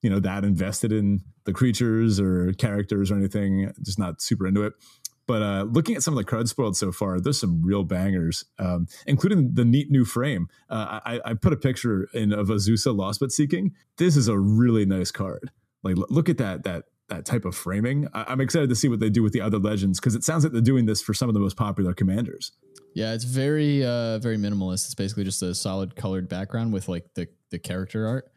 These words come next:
Speaker 2: Um, have you seen the, the art for Obscuring Haze, by the way? The alt art?
Speaker 1: No, no, I haven't.
Speaker 2: Here, check this out. Um, I'll just send you a link to it. It, this is a gorgeous card.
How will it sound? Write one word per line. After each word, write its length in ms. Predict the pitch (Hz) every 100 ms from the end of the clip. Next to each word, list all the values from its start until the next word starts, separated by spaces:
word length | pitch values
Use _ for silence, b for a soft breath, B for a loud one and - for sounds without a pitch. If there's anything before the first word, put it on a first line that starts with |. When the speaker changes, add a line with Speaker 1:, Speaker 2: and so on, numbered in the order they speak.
| _
Speaker 2:
Um, 240 | 90 92 95
have 140 | 131
you 80 | 156
seen 260 | - 190
the, 240 | 156 139 117
the 100 | 117
art 140 | 120
for 120 | - 113
Obscuring 380 | - 107 107
Haze, 220 | 92 90 101
by 140 | 107
the 80 | 117
way? 240 | 120 135 -
The 80 | 107
alt 180 | 107
art? 240 | 120 120 - _ -
Speaker 1:
No, 260 | 123 147 117
no, 160 | 120
I 80 | 110
haven't. 320 | 117 101 87 _ _
Speaker 2:
Here, 160 | 87 85
check 220 | 101 98
this 220 | 107 87
out. 260 | 87 76 - _ _ -
Um, 580 | 90 87 85 82 80 113 _ -
I'll 80 | 82
just 160 | 92
send 180 | 87 87
you 100 | 80
a 60 | 78
link 220 | 80 80
to 180 | - 76
it. 140 | 69 _ _
It, 140 | 50 - _ _
this 200 | 104 104
is 160 | 90 87
a 60 | 69
gorgeous 800 | 98 120 85 90 82 76 67 -
card. 340 | 69 67